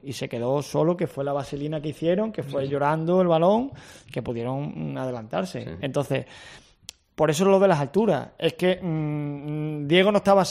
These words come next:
Speaker 1: no sabía si salía o sali-, o no salía. Si, Tala no sabía si eso lo tenía que marcar Diego o lo tenía que marcar él. Entonces, ese, esa falta de concu-, de, de,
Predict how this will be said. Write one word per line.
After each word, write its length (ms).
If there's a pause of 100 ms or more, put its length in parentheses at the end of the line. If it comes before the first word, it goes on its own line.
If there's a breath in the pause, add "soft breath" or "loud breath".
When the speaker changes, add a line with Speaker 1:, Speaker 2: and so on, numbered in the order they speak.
Speaker 1:
no 240
sabía 340
si 160
salía 300
o 40
sali-, 220
o 160
no 80
salía. 320
Si, 140
Tala 320
no 100
sabía 300
si 180
eso 180
lo 80
tenía 200
que 80
marcar 320
Diego 380 (260 loud breath)
o 80
lo 60
tenía 180
que 80
marcar 320
él. 160 (380 soft breath)
Entonces, 380
ese, 260 (300 loud breath)
esa 220
falta 300
de 100
concu-, 420
de, 680
de, 840